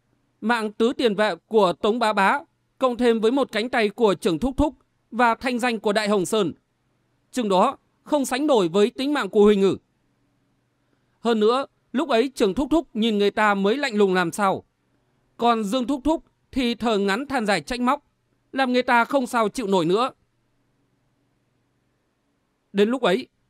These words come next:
sao lại hạ thủ không được?" "Chớ tưởng như thế là đẹp lắm. Người ta nghĩ rằng người ta đã say rồi, nhất thời không dằn được lòng mình. Nào ngờ, để cho oan gia chiếm được thượng phòng,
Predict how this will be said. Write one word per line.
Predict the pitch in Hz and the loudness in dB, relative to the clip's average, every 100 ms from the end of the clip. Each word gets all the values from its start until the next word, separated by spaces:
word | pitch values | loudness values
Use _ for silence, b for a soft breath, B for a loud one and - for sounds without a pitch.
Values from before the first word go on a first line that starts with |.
| _ _ _ | _ _ _
sao | 269 | -2
lại | 247 226 196 | 0 0 0
hạ | 190 226 | 0 -4
thủ | - 196 | 0 0
không | 180 208 | 2 0
được?" | 175 170 _ _ _ _ _ _ _ _ _ _ _ _ _ _ _ _ _ _ _ _ _ _ _ _ _ | 0 -2 _ _ _ _ _ _ _ _ _ _ _ _ _ _ _ _ _ _ _ _ _ _ _ _ _
"Chớ | 226 285 | -4 -2
tưởng | 311 208 208 | 0 0 2
như | 233 | -2
thế | 202 185 | -2 -4
là | 269 | -2
đẹp | 202 190 | -4 -2
lắm. | 180 233 - _ _ _ _ _ _ | -2 -4 -8 _ _ _ _ _ _
Người | 233 226 | -4 -2
ta | 226 | -2
nghĩ | 214 220 262 | -2 -4 -4
rằng | 240 170 120 _ | -4 -4 -10 _
người | 233 233 | -2 -2
ta | 226 233 208 | 0 0 0
đã | 226 | -2
say | 254 240 | -4 -4
rồi, | 202 196 120 _ _ _ | 0 -2 -2 _ _ _
nhất | 196 311 | -6 -4
thời | 233 240 202 | 0 2 2
không | 262 240 | 2 0
dằn | 208 196 | 0 0
được | 202 | 0
lòng | 190 185 | 0 0
mình. | 190 139 - _ _ _ _ _ _ _ _ - | 0 -2 -10 _ _ _ _ _ _ _ _ -8
Nào | 214 214 | -4 0
ngờ, | 214 185 120 _ _ | 2 0 -2 _ _
để | - 247 | -2 -2
cho | 214 262 240 | 0 0 0
oan | 208 247 233 | 0 0 2
gia | 220 208 | 2 0
chiếm | - 220 | 0 -2
được | 285 214 | 0 -2
thượng | 240 175 | -2 -2
phòng, | 220 208 | -2 -2